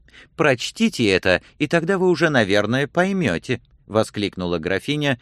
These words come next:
и с этими словами она передала ему указ. Он взял его, посмотрел недоумевающим взглядом и вздрогнул. Затем, не проронив ни единого звука,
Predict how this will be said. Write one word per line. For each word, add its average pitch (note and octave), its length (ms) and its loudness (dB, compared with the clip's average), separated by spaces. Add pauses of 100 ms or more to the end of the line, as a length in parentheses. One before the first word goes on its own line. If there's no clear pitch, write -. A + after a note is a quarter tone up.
(220)
и C3 120 -2
с - 100 -4
этими A2 320 0
словами G#2 600 2
она G2+ 260 -2
передала E2+ 500 0
ему E2 320 -2
указ. C2+ 460 -10 (1080)
Он G3+ 240 -2
взял A2 500 2
его, G2+ 400 -8 (300)
посмотрел A#2+ 640 0
недоумевающим G2 1080 0
взглядом A2+ 840 0 (360)
и G#2+ 100 -2
вздрогнул. C2+ 720 -4 (500)
Затем, C3 580 0
не D3+ 100 -4
проронив A#2 580 0
ни A2+ 200 2
единого G2 400 -2
звука, A#2+ 520 0